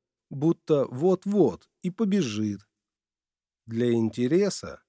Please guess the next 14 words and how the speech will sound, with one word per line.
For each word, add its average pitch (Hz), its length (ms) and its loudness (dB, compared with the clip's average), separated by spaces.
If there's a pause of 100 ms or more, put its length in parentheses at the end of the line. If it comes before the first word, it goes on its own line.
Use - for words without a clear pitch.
генерал 170 560 0
попросил 151 640 -4
его 151 260 0
сбегать 156 500 0
к - 80 -18
своей 131 400 -2
машине 165 580 0
за 139 160 -2
фуражкой, 117 800 -4 (180)
и 104 120 -12 (140)
тот 208 340 -2
метнулся 139 800 0
ветром. 98 720 -8 (1040)
«Гоцман!» — 120 760 0